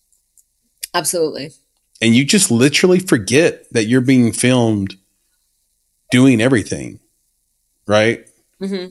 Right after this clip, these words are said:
Speaker 2: Or, like, when somebody commits a crime on I G and they just forget that the internet is forever.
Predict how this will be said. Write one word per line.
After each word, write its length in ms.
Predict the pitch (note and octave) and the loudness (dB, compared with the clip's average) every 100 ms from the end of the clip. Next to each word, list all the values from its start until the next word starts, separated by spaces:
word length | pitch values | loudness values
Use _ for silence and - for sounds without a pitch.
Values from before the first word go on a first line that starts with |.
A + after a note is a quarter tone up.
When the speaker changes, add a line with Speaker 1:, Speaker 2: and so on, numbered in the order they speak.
| - | -4
Speaker 2:
Or, 140 | A2+ | 0
like, 240 | A2 A#2 - | 2 0 0
when 120 | G#2+ | 0
somebody 380 | - C3 C3 A#2 | 0 0 0 -2
commits 340 | A#2 A2 - | -2 -2 -2
a 60 | G#2 | -4
crime 440 | - G#2 G#2 G2+ | -2 -2 0 0
on 140 | F#2+ F#2 | -4 -4
I 220 | G2 F#2+ | -4 -4
G 480 | F#2+ F#2+ F2 - - | -4 -6 -8 -12 -6
and 140 | G2+ | -2
they 80 | G#2+ | 0
just 200 | B2 - | -2 -2
forget 460 | G#2+ F2+ G#2 G2+ - | -6 -4 -4 -4 -8
that 120 | G2 | -10
the 100 | F2+ | -8
internet 320 | G2 F#2+ E2+ | -6 -6 -6
is 100 | - | -8
forever. 560 | - - E2 - - | -8 -8 -10 -12 -18